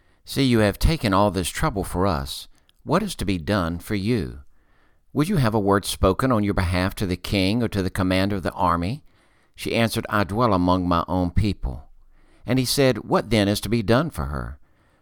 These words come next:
Gehazi answered, "Well, she has no son, and her husband is old." He said, "Call her." And when he had called her, she stood in the doorway, and he said, "At this season,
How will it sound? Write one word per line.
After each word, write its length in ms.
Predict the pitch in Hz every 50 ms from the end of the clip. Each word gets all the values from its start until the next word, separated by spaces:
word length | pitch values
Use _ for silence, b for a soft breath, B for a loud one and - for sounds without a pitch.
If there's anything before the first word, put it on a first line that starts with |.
| - -
Gehazi 440 | - 101 120 156 147 120 110 - - -
answered, 480 | 104 104 101 - - 104 90 85 82
"Well, 240 | 92 92 98 120 143
she 140 | - - 101
has 220 | 95 92 90 -
no 140 | 92 85 82
son, 540 | 78 - - 139 123 87 76 73 78 87 87 b b b b b b b
and 100 | - 101
her 80 | 104
husband 360 | 113 131 139 117 107 107 101
is 120 | 95 90 82
old." 440 | 113 113 101 78 67 64 62 - - - - _ _ _ _ _ -
He 120 | - 101
said, 300 | - - 113 101 95 -
"Call 300 | - - 139 123 120 113
her." 440 | 92 92 87 78 67 60 62 71 - - - _ _ _ _ _ -
And 120 | - 82
when 100 | 101 107
he 120 | 110 110 98
had 120 | 92 -
called 300 | - - 147 160 139 113
her, 240 | 101 87 82 87 90
she 180 | - - 98
stood 320 | 90 - - - 127 123 113
in 160 | 117 117 117
the 80 | 107 104
doorway, 500 | 95 110 113 117 101 82 71 62 65 76
and 80 | 80
he 120 | 92 92 87
said, 320 | - - 113 95 95 95
"At 120 | 95 92
this 160 | - 120 127 -
season, 580 | - - 147 143 135 101 85 80 80 82 82